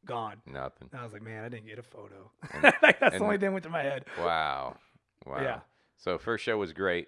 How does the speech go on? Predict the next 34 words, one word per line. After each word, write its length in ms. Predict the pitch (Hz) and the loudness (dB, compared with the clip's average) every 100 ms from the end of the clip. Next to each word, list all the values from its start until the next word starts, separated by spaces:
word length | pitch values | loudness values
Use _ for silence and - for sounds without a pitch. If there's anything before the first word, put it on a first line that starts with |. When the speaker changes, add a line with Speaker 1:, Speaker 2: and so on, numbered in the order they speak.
| - | -10
Speaker 2:
when 160 | 73 | -12
he 60 | 78 | -8
just 220 | 82 - | -6 -4
woke 200 | 82 80 | -6 -4
up 100 | 78 | -6
from 120 | 78 | -8
the 60 | 73 | -10
nap. 400 | 73 71 69 - | -6 -6 -6 -8
Speaker 1:
Yep. 260 | - 139 - | -6 -6 -6
Speaker 2:
And 140 | 78 | -10
then 340 | 78 76 73 71 | -6 -6 -8 -12
second 340 | - 85 80 - | -6 -4 -6 -6
show 280 | 82 76 71 | -4 -4 -6
just 240 | - 135 | -8 -8
Speaker 1:
That 60 | 117 _ _ _ _ | -10 _ _ _ _
Speaker 2:
went 140 | 87 80 | -2 0
Speaker 1:
damn 80 | 78 | 0
Speaker 2:
off 40 | |
the 60 | 143 | 2
Speaker 1:
heckler, 160 | 165 | 2
Speaker 2:
rails 380 | 85 87 85 85 | 4 4 4 2
Speaker 1:
man. 100 | 139 139 - - | 0 -6 -12 -16
Speaker 2:
because 280 | 76 76 | -10 -8
the 100 | 71 | -6
hecklers 640 | 71 76 - 78 73 71 69 | -4 -4 -4 -4 -4 -8 -16
and 140 | 65 | -16
the, 160 | 65 - _ _ _ _ _ _ - - - - | -16 -18 _ _ _ _ _ _ -20 -20 -20 -10
yeah, 180 | 120 156 | -2 -2
what 260 | 107 131 - | 0 -2 -2
was 160 | 151 | -2
it? 100 | 123 | -4
Was 200 | - 104 | -4 -4
he 80 | 107 | -4
just 320 | 104 113 - | -4 -4 -6